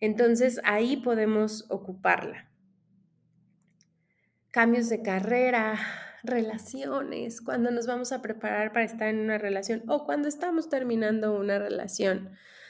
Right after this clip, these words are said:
Todos estos momentos que nos mueven la vida, todos estos momentos que parecen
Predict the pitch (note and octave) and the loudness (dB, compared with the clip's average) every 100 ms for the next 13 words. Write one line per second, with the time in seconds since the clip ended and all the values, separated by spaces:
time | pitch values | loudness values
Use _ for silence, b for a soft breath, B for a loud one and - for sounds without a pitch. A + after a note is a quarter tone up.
0 | B B B _ C#4+ C#4 C#4+ C#4+ C4+ C#4 | B B B _ 6 6 4 2 0 0
1 | C4 A#3 A3+ G#3+ A#3 A#3 A#3 B3 B3 - | -2 0 2 4 4 4 2 0 0 0
2 | A#3+ A3 G#3+ A3 A3+ A#3 A#3 A3+ G3+ G3+ | 2 4 0 0 2 2 2 0 0 -2
3 | G#3+ - - - _ _ _ _ _ _ | -2 -4 -10 -18 _ _ _ _ _ _
4 | C4+ C4 C4+ B3 A3+ B3+ A#3+ A3 A3 A3 | 0 2 2 0 0 -2 -2 -2 0 -2
5 | G#3+ - A#3+ A3 F#3+ G3 G#3 A#3 A3 G#3+ | -4 -6 -6 -2 0 0 0 0 0 -2
6 | - | -8